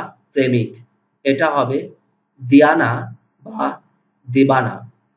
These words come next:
দিয়ানা বা দিবানা অর্থ হলো পাগল বা প্রেমিক। পাগলি বা প্রেমিকা, এটা হবে দিয়ানি বা দিবানি।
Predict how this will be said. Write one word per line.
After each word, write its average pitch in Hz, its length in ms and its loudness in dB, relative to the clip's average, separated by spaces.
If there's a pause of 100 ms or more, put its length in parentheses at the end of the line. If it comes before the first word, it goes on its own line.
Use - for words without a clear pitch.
(340)
দিয়ানা 147 640 2 (100)
বা 120 340 0
দিবানা 135 580 -2 (120)
অর্থ 123 220 -6 (120)
হলো 120 360 -4 (340)
পাগল 139 400 0
বা 113 400 -4 (180)
প্রেমিক। 113 360 0 (3500)
পাগলি 160 400 2 (540)
বা 117 340 -8 (260)
প্রেমিকা, 135 460 2 (600)
এটা 147 240 -4
হবে 123 360 -4 (500)
দিয়ানি 143 420 4 (600)
বা 127 200 0 (680)
দিবানি। 135 420 2